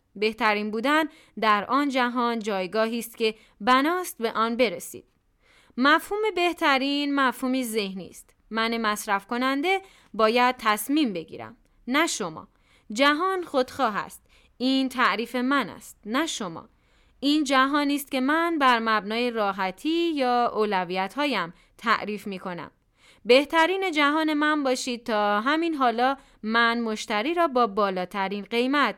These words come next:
داشته باشم. مفهوم بهترین مفهومی ذهنی است. من مصرف کننده باید تصمیم بگیرم، نه شما. جهان خودخواه است.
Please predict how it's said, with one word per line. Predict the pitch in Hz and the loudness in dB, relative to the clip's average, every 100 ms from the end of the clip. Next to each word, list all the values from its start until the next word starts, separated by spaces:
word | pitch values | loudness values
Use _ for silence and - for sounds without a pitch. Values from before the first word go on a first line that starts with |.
| - | -6
داشته | 190 180 - | -6 -6 -10
باشم. | 170 170 - 135 - _ _ _ _ _ _ _ _ _ _ _ _ _ _ _ _ _ _ _ _ _ _ _ _ - | -8 -8 -8 -12 -14 _ _ _ _ _ _ _ _ _ _ _ _ _ _ _ _ _ _ _ _ _ _ _ _ 2
مفهوم | 269 330 - 403 427 | 6 6 2 -2 0
بهترین | 392 349 339 285 277 302 311 302 | 0 -2 2 2 2 0 0 0
مفهومی | 285 226 226 262 269 262 | 2 2 0 -2 -2 -2
ذهنی | 233 208 202 247 196 | 0 0 0 -2 -2
است. | - - - - _ _ - | -6 -12 -20 -20 _ _ -2
من | 269 381 392 | 2 4 2
مصرف | 359 320 - 262 254 | 2 0 0 0 0
کننده | 269 214 196 190 214 233 226 | -2 -2 -4 -2 -2 0 -2
باید | 208 202 202 202 _ _ - | -4 -2 -2 -4 _ _ 0
تصمیم | 220 202 - 208 190 | 2 2 -2 -6 -4
بگیرم، | 180 160 170 165 | -6 -6 -8 -6
نه | 185 277 | -2 0
شما. | 320 - 170 120 - _ _ _ _ - _ - | 0 -4 -8 -12 -18 _ _ _ _ -20 _ -4
جهان | 269 302 330 370 370 | 2 4 4 2 0
خودخواه | 349 262 233 - 262 202 | -2 0 0 0 0 0
است. | 180 - - | -4 -8 -18